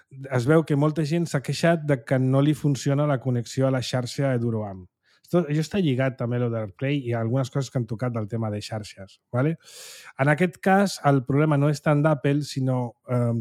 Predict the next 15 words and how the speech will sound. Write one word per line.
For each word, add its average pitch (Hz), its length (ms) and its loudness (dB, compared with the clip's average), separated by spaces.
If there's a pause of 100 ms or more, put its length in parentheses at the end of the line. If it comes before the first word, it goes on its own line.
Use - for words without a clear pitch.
(100)
que 131 140 -2
hi 131 40 4
ha 139 80 4
una 151 140 4
interferència 139 680 0
amb 135 100 2
una 135 80 2
aplicació 123 500 -4
que 120 140 -6
molta 113 320 -6
gent 120 180 -4
la 113 140 -4
utilitza 113 400 -8
també 120 300 -2 (400)
per, 113 160 -6